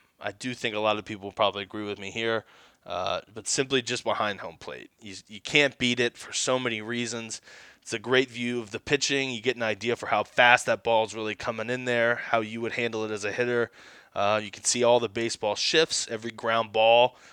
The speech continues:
You got a good idea if the guy's got a good play to cover it.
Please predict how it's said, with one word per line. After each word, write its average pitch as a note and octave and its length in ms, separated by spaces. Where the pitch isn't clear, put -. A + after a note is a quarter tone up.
You G#2+ 100
got A2 120
a G#2+ 40
good A2+ 200
idea A2 440
if A2 100
the G#2+ 80
guy's A2 240
got G#2 160
a G#2 40
good G2+ 200
play A2+ 200
to G2+ 100
cover E3 380
it. D#3+ 140